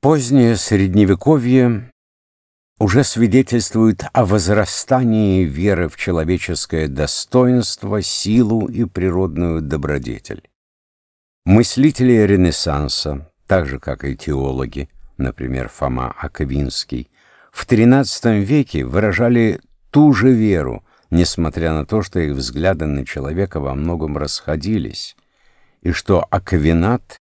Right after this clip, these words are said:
никогда не доходил до радикализма,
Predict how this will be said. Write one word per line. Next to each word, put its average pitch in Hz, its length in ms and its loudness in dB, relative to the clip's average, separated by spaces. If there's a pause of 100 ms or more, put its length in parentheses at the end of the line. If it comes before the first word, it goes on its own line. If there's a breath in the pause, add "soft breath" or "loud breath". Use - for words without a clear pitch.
(140)
никогда 82 600 2
не 131 160 4
доходил 90 640 -2
до 65 480 -6
радикализма, 78 1200 -4